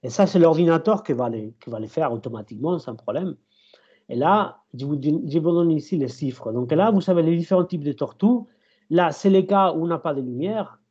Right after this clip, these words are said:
pas, pas, sans pollution lumineuse. Ici, avec pollution lumineuse, donc oubliez ça pour le moment. Donc ici, on voit que sans pollution lumineuse, rappelez-vous, les hawkbill et les green turtle, on avait quand même de l'extinction. Vous voyez, c'était la,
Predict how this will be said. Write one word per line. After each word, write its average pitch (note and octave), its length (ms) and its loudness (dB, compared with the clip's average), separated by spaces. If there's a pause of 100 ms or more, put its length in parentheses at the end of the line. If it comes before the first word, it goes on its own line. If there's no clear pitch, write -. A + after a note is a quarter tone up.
(180)
pas, A#2 280 -10
pas, - 120 -6
sans E3 200 -2
pollution D#3 340 -2
lumineuse. C3+ 600 -2
Ici, D#3+ 260 -4
avec D3+ 240 -2
pollution E3+ 400 -4
lumineuse, C#3+ 440 -6
donc - 180 -10
oubliez D3+ 300 -2
ça D3+ 180 -4
pour C3+ 160 -8
le A#2 60 -4
moment. D#3 360 -4 (560)
Donc C3+ 160 -2
ici, F#3+ 240 2
on F3+ 100 6
voit F#3 220 4
que F#3 340 0 (380)
sans F#3+ 220 0
pollution F#3 420 -2
lumineuse, F3+ 440 -2
rappelez-vous, D#3 480 -4
les C#3 100 -2
hawkbill F3+ 480 0
et C#3+ 100 -8
les C#3+ 140 -2
green D#3+ 240 -4
turtle, E3+ 480 -2
on D3 100 -6
avait D#3 220 -2
quand D#3+ 100 -8
même D#3 140 -2
de C3 80 -2
l'extinction. B2 640 -4
Vous C#3 80 -8 (1160)
voyez, C3+ 260 2
c'était D#3 460 -4
la, A2 880 -6